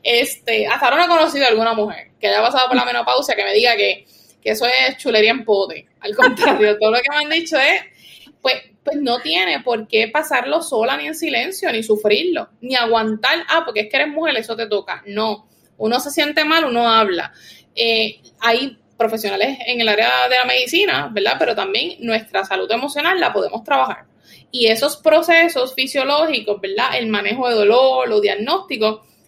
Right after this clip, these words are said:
se trabaja en el área de psicología, porque entonces ahí, ahí trabajamos con esas destrezas, desde destrezas para manejo de dolor,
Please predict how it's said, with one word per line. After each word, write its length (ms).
se 200
trabaja 500
en 80
el 60
área 220
de 40
psicología, 800
porque 180
entonces 280
ahí, 200
ahí 200
trabajamos 420
con 160
esas 180
destrezas, 560
desde 260
destrezas 420
para 140
manejo 280
de 60
dolor, 300